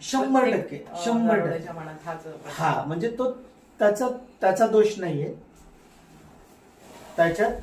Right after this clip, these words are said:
Speaker 1: त्याचा दोष, दोष नाहीये. आपण जर एखादी झोपेची गोळी जर घेतली, एक चांगला सज्जन गृहस्थ आहे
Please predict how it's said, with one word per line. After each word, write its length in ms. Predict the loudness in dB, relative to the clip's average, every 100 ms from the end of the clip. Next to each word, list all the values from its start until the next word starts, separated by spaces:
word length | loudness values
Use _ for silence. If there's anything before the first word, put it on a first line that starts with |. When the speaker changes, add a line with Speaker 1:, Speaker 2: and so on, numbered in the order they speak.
| -14 2
Speaker 1:
त्याचा 320 | 2 4 2
दोष, 360 | 2 0 0 -2
दोष 260 | 0 0 0
नाहीये. 400 | -2 -4 -4 -10 -18 -20 -20 -20 -6
आपण 520 | -6 -2 -2 0 -2
जर 420 | 0 4 4 4 -6 -18 -20 -18 -18 -20 -20 -20 -20 -16 -8
एखादी 440 | -4 -2 0 -2
झोपेची 500 | -2 -4 0 -2 0
गोळी 280 | 0 2 4
जर 160 | 4 2
घेतली, 480 | -2 -6 -12 -18 -20 _ -20 _ _ _ _ _ _ _ -20 -20 _ _
एक 240 | -6 -4 -4
चांगला 400 | 0 4 4 6
सज्जन 440 | 4 6 4 6
गृहस्थ 280 | 6 6 4
आहे 360 | 2 2 -6